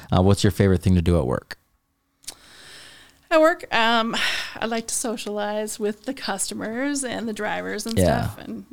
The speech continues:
Speaker 2: you know, I like to help. So
Speaker 1: Yeah.
Speaker 2: I like to, you know, I like to be needed, I guess. But, you know, I like to help people.
Speaker 1: Yeah, you definitely do. I mean, you got your, everyone that interacts with you says very good things about you. So that's clearly, that,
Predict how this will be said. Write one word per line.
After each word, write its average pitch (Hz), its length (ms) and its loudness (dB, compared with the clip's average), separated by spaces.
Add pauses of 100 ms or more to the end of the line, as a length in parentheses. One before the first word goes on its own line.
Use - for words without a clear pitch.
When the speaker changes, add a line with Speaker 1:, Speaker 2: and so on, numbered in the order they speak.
(100)
Speaker 2:
you 214 120 -8
know, 208 340 -8 (120)
I 240 80 2
like 247 180 0
to 254 60 -4
help. - 260 -4 (260)
So 190 380 -4
Speaker 1:
Yeah. - 120 2
Speaker 2:
I - 20 -4
like 190 220 -6
to, 202 320 -8 (180)
you 208 80 -16
know, 214 260 -8 (720)
I 208 60 -10
like 233 160 -4
to 233 60 -16
be 247 80 0
needed, 196 400 0
I 175 80 -6
guess. 180 420 -4 (760)
But, 180 280 -6 (240)
you 208 80 -12
know, 226 100 -6
I 208 160 -8
like 214 180 -4
to 240 60 -8
help 240 180 -4
people. 180 340 -10 (160)
Speaker 1:
Yeah, 95 160 4 (100)
you 101 120 4
definitely 92 420 4
do. 80 80 0 (240)
I 87 40 2
mean, 85 120 6
you 85 100 6
got 85 180 4
your, 85 140 2 (960)
everyone 107 300 6
that 98 160 6
interacts 90 380 6
with - 80 -6
you 87 160 2
says 82 340 2
very 85 180 2
good 82 140 -4
things 87 200 -2
about - 180 -6
you. - 60 -6
So - 240 -4
that's - 140 -6
clearly, - 460 -2
that, 82 160 0